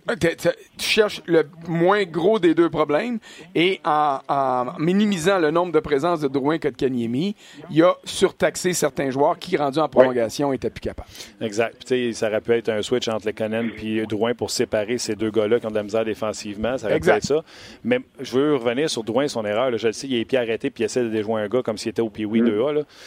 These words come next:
Speaker 3: Mais c'est parce que Tatar aussi a provoqué un revirement à la ligne bleue qui a
Speaker 1: Mm-hmm.
Speaker 3: donné une chance de marquer, mais on a le pardon plus facile avec Tatar qu'on l'a avec Drouin.
Speaker 1: Parce qu'on a
Speaker 2: Non,
Speaker 1: les
Speaker 2: on a,
Speaker 1: résultats
Speaker 2: on,
Speaker 1: du
Speaker 2: on
Speaker 1: côté
Speaker 2: a le
Speaker 1: de Tatar.
Speaker 2: pardon plus facile avec des joueurs qui t'en donnent plus souvent, qui
Speaker 1: C'est
Speaker 2: vont
Speaker 1: ça.
Speaker 2: t'en, qui vont t'empêcher de, de, d'avancer. Puis Tatar, c'est un cas comme ça.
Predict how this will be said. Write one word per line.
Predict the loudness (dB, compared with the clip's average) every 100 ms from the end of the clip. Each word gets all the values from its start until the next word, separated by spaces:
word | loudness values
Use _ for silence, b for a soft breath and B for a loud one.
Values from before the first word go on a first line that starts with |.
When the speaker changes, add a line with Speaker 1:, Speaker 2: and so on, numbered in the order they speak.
| B B B B _ -20 -10
Speaker 3:
Mais | -6
c'est | -2
parce | -2
que |
Tatar | -2 -2 -2 -2
aussi | -2 -4 -2
a | -2
provoqué | 0 -2 0 0
un |
revirement | 0 0 -2 -2
à |
la | -2
ligne | -2
bleue | 0
qui | 0
a |
Speaker 1:
Mm-hmm. |
Speaker 3:
donné | 0 -2
une |
chance | -2 -2
de | -2
marquer, | -4 -4 -4 -6 -6 -6
mais | -2
on | 0
a | 0
le |
pardon | 2 0 2 -2
plus | -2
facile | -2 0 2 0
avec | 0
Tatar | -4 0 0 2 -2 -6 _ _ -14
qu'on | -4 -2
l'a | 0
avec | 0 -2
Drouin. | -8 -10 -12 -10 -2
Speaker 1:
Parce | -2
qu'on | 0 6
a |
Speaker 2:
Non, | 6 6 2
Speaker 1:
les |
Speaker 2:
on | 2
a, |
Speaker 1:
résultats | 4 6 6
Speaker 2:
on, |
Speaker 1:
du | 6
Speaker 2:
on | 4
Speaker 1:
côté | 4
Speaker 2:
a |
le | 4
Speaker 1:
de | 4
Tatar. | 4
Speaker 2:
pardon | 4 2 2
plus | 2
facile | 4 4 4 4 4
avec | 4 4
des | 6 4
joueurs | 6 4 2
qui | 0
t'en | 2 4
donnent | 4 2
plus | 2 0
souvent, | 4 4 4 0
qui | 0
Speaker 1:
C'est | 4
Speaker 2:
vont |
Speaker 1:
ça. | 4 4
Speaker 2:
t'en, | 0 0
qui | 4
vont | 4
t'empêcher | 6 2 4 2 4 4
de, | 4 2
de, | 4 2 4
d'avancer. | 2 2 2 0 2
Puis | 2 4
Tatar, | 2 4 2 2
c'est | 0
un | 0 2
cas | 2 2
comme | 0
ça. | 2